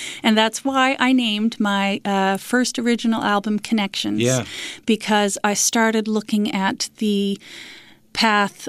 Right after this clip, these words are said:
Speaker 1: uh, my life has taken over the past few decades. Well, my entire life. And connecting the dots and thinking, "My goodness, how beautiful this life is and how important it is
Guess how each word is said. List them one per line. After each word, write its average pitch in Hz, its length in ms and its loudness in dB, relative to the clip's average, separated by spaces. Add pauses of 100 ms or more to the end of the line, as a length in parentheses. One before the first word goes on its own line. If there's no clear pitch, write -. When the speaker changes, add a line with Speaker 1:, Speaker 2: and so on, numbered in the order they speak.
Speaker 1:
uh, 196 280 2
my 196 180 2
life 196 240 0
has 202 160 -2
taken 202 460 -2
over 196 180 -2
the 202 60 -2
past 208 300 -2
few 208 180 -2
decades. 202 680 -2 (400)
Well, 196 260 6 (680)
my 214 160 4
entire 196 340 2
life. - 340 -12 (960)
And 214 320 2 (140)
connecting 214 460 2
the 202 80 0
dots 190 580 0
and 202 160 0
thinking, 196 460 0
"My 202 200 -4 (260)
goodness, - 520 0 (300)
how 247 380 0 (840)
beautiful 247 540 2
this 196 320 -2
life 196 320 -2
is 202 480 -2 (280)
and 202 160 2
how 208 680 -2 (800)
important 247 560 2
it 220 120 0
is 214 320 2